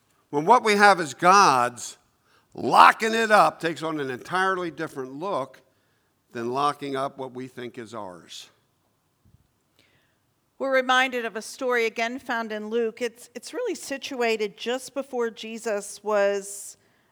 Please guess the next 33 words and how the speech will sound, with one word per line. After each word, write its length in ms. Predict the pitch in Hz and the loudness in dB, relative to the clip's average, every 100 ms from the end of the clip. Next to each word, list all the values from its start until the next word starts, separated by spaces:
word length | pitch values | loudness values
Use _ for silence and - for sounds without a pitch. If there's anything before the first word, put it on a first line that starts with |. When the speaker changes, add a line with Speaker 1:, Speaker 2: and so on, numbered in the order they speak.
| - | -10
Speaker 2:
arrested. 640 | 208 208 269 - 170 127 - | -4 -2 -2 -6 -12 -14 -16
So 240 | - 226 202 | -12 -10 -8
he's 260 | 220 214 | -10 -14
doing 260 | 247 220 214 | -12 -12 -8
this, 380 | 202 196 - - _ _ | -10 -10 -14 -18 _ _
lots 360 | 220 247 269 233 | -2 -2 -2 -6
of 160 | 185 | -10
teaching 520 | - 240 220 220 202 | -12 -14 -12 -12 -10
in 300 | 190 190 185 175 | -10 -10 -10 -10
chapter 560 | - 233 226 220 190 | -4 -4 -4 -6 -8
twenty-one. 960 | 190 - 233 214 190 226 254 180 170 185 - _ _ _ _ _ _ _ _ _ - | -10 -10 -8 -8 -10 -6 -4 -4 -8 -14 -20 _ _ _ _ _ _ _ _ _ -2
And, 380 | 247 247 240 - - | 2 2 -2 -10 -10
you 140 | 285 | -4
know, 140 | 294 | -2
if 120 | 269 262 | -2 -4
you 60 | |
think 240 | - 339 339 | -10 -8 -6
about 340 | 285 269 220 | 0 0 0
Jesus, 520 | - 277 277 233 214 | -4 -8 -4 -4 -4
he's 200 | 262 254 | -8 -8
got 320 | 277 240 240 233 _ _ _ - | 0 2 2 -2 _ _ _ -2
only 260 | 269 277 | 0 0
a 60 | 254 | 0
little 240 | 254 254 | 2 2
bit 140 | 240 240 | 2 -2
of 80 | 233 | -2
time 360 | - 226 220 | -4 -2 -2
left 480 | 202 156 - _ - _ _ _ | -4 -8 -10 _ -20 _ _ _
to 100 | 180 | -18
teach. 560 | - 226 170 - - - _ - | -12 -10 -12 -14 -18 -20 _ -6
And 120 | 269 | -4
he's 180 | 269 - | -4 -6
choosing 800 | - 339 359 269 233 220 226 | -4 -4 -4 -4 -4 -6 -10